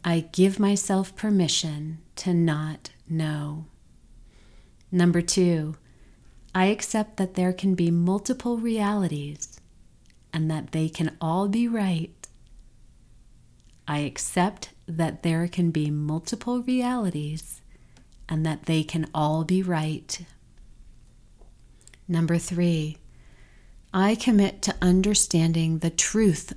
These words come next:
of my existence. I commit to understanding the truth of my existence. And number four,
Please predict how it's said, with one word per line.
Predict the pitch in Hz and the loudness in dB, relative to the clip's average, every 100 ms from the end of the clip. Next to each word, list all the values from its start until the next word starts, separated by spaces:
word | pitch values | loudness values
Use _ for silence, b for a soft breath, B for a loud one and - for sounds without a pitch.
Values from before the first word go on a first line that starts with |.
| - | -2
of | 160 165 | -2 0
my | 151 156 | 0 0
existence. | 160 - 180 170 - 147 151 165 - - - - - - - _ b b b b b b b b - | -2 0 2 2 0 -4 -6 -8 -10 -12 -14 -20 -20 -20 -20 _ b b b b b b b b -6
I | 175 160 | 0 0
commit | - 160 160 170 - | 2 2 4 4 2
to | - - - | -2 -4 0
understanding | 190 190 196 202 - - 202 196 165 147 147 151 151 - - - - - | 4 6 4 4 2 2 4 4 4 2 -4 -8 -12 -18 -20 -20 -20 -6
the | - | -2
truth | 170 - - 226 143 135 - | -2 -2 2 4 4 2 -6
of | 139 | -2
my | 160 151 | 0 0
existence. | 156 151 - 170 - 143 143 - - - - b b b b b b b b b b - | 0 0 2 0 0 -2 -2 -2 -6 -8 -12 b b b b b b b b b b 0
And | 165 | 2
number | 160 160 156 | 4 2 0
four, | 160 - 190 175 151 147 | -2 -2 0 0 0 -6